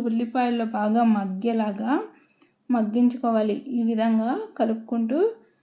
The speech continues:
ఒక రెండు మూడు నిమిషాల పాటు వేయించుకున్నాక,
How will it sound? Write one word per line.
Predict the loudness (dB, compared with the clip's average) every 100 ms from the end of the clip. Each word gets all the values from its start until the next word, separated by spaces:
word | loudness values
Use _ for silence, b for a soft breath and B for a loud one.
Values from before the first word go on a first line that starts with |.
| b _ -6
ఒక | -6 -2 -2 0
రెండు | 0 0
మూడు | 2 0
నిమిషాల | 0 -4 -4
పాటు | -2 -2 0 0 0 -4 -16 -16 _
వేయించుకున్నాక, | -2 2 0 2 0 2 0